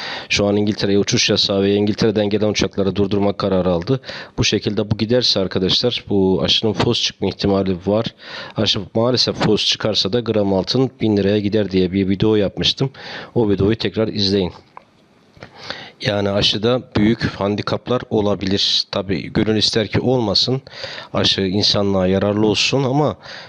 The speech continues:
bu alerji durumları olsun, işte, e, televizyon ekranlarında baygınlık geçiren insanlar olsun. İngiltere'de, e, hastalığın mutasyona uğraması ve bunun daha yüzde yetmiş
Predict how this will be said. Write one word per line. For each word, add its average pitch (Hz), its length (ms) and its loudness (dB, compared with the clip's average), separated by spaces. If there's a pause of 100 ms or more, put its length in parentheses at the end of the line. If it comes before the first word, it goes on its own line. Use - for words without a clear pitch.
(160)
bu 98 160 2
alerji 107 380 0
durumları 104 560 2
olsun, 104 480 0
işte, 101 280 0
e, 95 480 2
televizyon 98 400 0
ekranlarında 104 640 2
baygınlık 101 460 2
geçiren 104 320 0
insanlar 101 440 2
olsun. 104 460 0 (480)
İngiltere'de, 107 720 0 (100)
e, 101 300 2
hastalığın 107 460 0
mutasyona 107 540 0
uğraması 104 640 2
ve 101 220 2
bunun 101 280 0
daha 104 220 2
yüzde 101 280 0
yetmiş 104 480 0